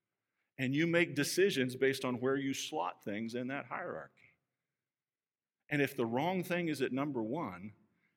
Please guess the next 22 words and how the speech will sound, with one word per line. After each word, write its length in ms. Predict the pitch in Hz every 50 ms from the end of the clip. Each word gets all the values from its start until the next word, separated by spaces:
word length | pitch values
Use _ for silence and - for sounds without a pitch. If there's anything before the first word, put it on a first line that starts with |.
| _ _ _
everything 540 | - 139 143 156 156 147 151 160 151 147 131
below 340 | 135 131 131 139 135 104 85
it 140 | 82 90 - _ _ _ _ _ _ _ _ _ _ _ _ _
is 160 | - 101 90
a 60 | 101 98
mess. 540 | 110 98 - - - - - - - - _ _ _ _ _ _ _ _ _ _ _ _ _ _ _ _ _ _ _ _ _ _ _ - - - _ _
Think 160 | 190 208 208
of 80 | 202
it 80 | 185 -
this 200 | 151 135 - -
way. 160 | 110 82 67 - - _ _ _ _ _ _ _ _ _ _ _ _ _ _ _ _ _ _ - - - - _ _ _ _ _ _ _ _ _ _ _ _ _ _ _ _
Suppose 460 | - - - - 233 233 240 233 -
you 240 | 185 185 196 196 190
or 220 | 160 165 160 151
a 60 | 139
loved 280 | 135 139 143 143 135 120
one 240 | 123 131 135 143 143
was 160 | 127 135 127
at 100 | 147 139
home 320 | - - 123 120 123 120
one 220 | 117 113 110 110 107
night 260 | 98 101 113 139 -